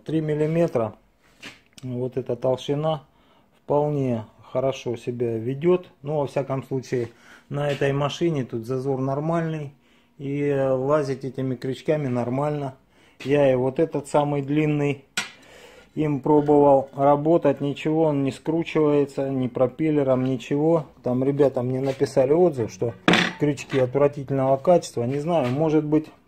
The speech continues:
э, как бы производители разные. Вполне себе ничего ими работать, и короткими, и средними. Вот. Я скажу, что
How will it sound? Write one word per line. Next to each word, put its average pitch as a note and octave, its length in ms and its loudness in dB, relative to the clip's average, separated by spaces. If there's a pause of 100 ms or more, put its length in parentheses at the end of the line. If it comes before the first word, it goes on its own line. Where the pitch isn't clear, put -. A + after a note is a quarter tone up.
э, A#2 840 -6
как A#2+ 160 -6
бы A#2+ 140 -4
производители D3 840 2
разные. C#3 580 2 (480)
Вполне D3+ 460 0
себе C#3 300 -4
ничего C#3 560 0
ими C3 220 0
работать, C#3+ 600 0
и A2+ 80 -6
короткими, C#3 760 0
и - 20 -2
средними. C#3 720 0 (540)
Вот. A#2 380 -6 (160)
Я A#2+ 800 -4
скажу, C3 520 -4
что A2 440 -10